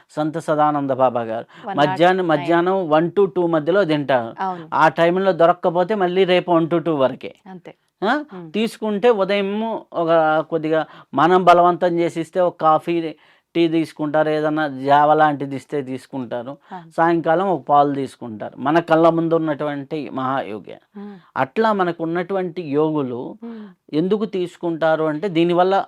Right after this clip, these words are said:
Speaker 1: మనకి హెల్త్ బెనిఫిట్ ఏంది అంటే ఆటోమేటిక్‌గా నువ్వు ఎప్పుడైతే ఆహారం తగ్గించావో నీ బాడీలో షుగర్ లెవెల్స్ డౌన్ అవుతాయి.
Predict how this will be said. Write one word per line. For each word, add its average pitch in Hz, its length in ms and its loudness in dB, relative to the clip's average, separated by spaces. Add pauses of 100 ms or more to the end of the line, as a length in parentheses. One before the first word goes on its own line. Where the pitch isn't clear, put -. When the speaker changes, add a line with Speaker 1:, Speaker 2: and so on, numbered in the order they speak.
Speaker 1:
మనకి 156 280 -6
హెల్త్ 185 380 0
బెనిఫిట్ 175 460 -2
ఏంది 170 320 -2
అంటే 165 360 -6 (320)
ఆటోమేటిక్‌గా 160 760 0
నువ్వు 165 200 0
ఎప్పుడైతే 156 400 -2
ఆహారం 151 480 4
తగ్గించావో 156 760 -4
నీ 143 120 -4
బాడీలో 143 480 0
షుగర్ 147 320 -4
లెవెల్స్ 151 420 -4
డౌన్ 143 200 0
అవుతాయి. 143 320 -6